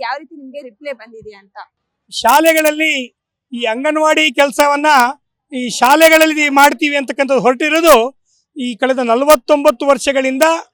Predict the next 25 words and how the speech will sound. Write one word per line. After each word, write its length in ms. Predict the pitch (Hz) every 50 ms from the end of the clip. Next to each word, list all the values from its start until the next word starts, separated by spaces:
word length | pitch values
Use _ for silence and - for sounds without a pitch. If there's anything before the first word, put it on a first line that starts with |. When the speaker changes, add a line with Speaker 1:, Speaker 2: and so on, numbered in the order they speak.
| _ _ _ _ -
Speaker 2:
ಅಸ್ತಿತ್ವದಲ್ಲಿರ್ತಕ್ಕಂಥ 1000 | 214 - _ - 311 - - 330 311 302 294 277 226 302 214 - 262 240 208 294 302 330 381 - _ _ _ _ _ _ - -
ಸಮಗ್ರ 380 | 247 254 285 302 285 247 311 320 311
ಶಿಶು 320 | 277 - 285 214 - 302 302
ಅಭಿವೃದ್ಧಿ 460 | 285 262 269 285 269 262 240 277 262
ಯೋಜನೆಗೆ 560 | 262 269 269 240 262 262 277 311 311 311 277 240 240 247 _ _ _ _ _ _ _
ಕುತ್ತು 300 | - 330 - _ - 381
ತರ್ತಕ್ಕಂಥ 560 | - 370 370 - - 302 233 311 294 285 233 277 277 269 262 262 254 - _ _ _ _ -
ಒಂದು 380 | 247 262 262 269 254 247 233
ಯೋಜನೆ. 500 | 220 214 254 294 311 294 302 285 285 269 254 233 185 - _ _ _ _ _ _ -
ಅದಕ್ಕಾಗಿ 460 | 226 277 320 254 _ - 359 359 359
ನಾವು 140 | 339 330 294
ವಿರೋಧ 180 | 277 277 269 269 247
ಮಾಡ್ತಾ 260 | 247 240 220 180 220
ಇದ್ದೀವಿ. 300 | 202 175 160 151 131 110 _ _ _ _ _ _ _ _ _ -
ಇವತ್ತು 200 | 202 214 - 285
ಎಲ್ 240 | 240 220 233 254 220
ಕೆ 160 | - 294 294
ಜಿ, 220 | 277 302 302 285
ಯು 160 | 277 285 262
ಕೆ 140 | 214 294 294
ಜಿ 120 | 262 285 285
ಆರಂಭಕ್ಕೆ 480 | 277 294 285 311 311 311 320 240 339
ನಮ್ಮ 160 | 311 302 277
ವಿರೋಧ 200 | 262 262 277 269
ಅಲ್ಲ, 220 | 269 254 233 226